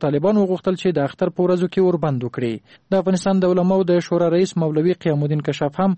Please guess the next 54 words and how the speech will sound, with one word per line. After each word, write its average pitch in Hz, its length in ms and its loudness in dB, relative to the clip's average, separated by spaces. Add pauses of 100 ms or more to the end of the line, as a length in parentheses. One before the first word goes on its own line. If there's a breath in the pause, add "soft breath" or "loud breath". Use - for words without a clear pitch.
(340 loud breath)
د - 60 2
اوږدمهالې 185 760 0
اوربند 151 400 0
غوښتنه 208 380 -2
وکړه 185 280 0
چې 185 100 0 (360 soft breath)
په 202 200 0
خبرې 190 300 0 (100)
د 147 180 0
دواړو 156 280 2
خواو 196 280 0
ترمنځ 180 240 2 (100)
د 151 180 2
سولې 196 280 0
خبرو 175 320 0
ته 185 160 0
زمینه 180 320 2
برابره 127 340 -4
کړي. 131 180 -4 (220)
که 196 240 4
څه 196 160 0
هم 196 80 2
د 180 160 0
افغان 185 200 0
حکومت 180 260 -2
او 160 140 -4
طالبانو 180 380 0
ترمنځ 185 260 0 (360 soft breath)
د 190 160 4 (100)
سولې 196 340 2
د 170 180 0
خبرو 175 280 0
په 175 80 -2
اړه 175 140 0
تر 165 160 -2
اوسه 156 160 -2
څه - 160 -4
نه 208 80 4
ویل 202 160 0
کیږي، 180 300 -2 (340 loud breath)
خو 208 200 2
د 190 200 2
لوی 190 160 4
اختر 170 240 -2
په 156 160 -6
ورځو 185 260 0
کې 165 140 -2
د - 80 -2
اوربند 180 380 2
او 170 120 2
د 151 200 0
دواړو 147 260 0
خواو 202 240 0
ترمنځ 180 260 0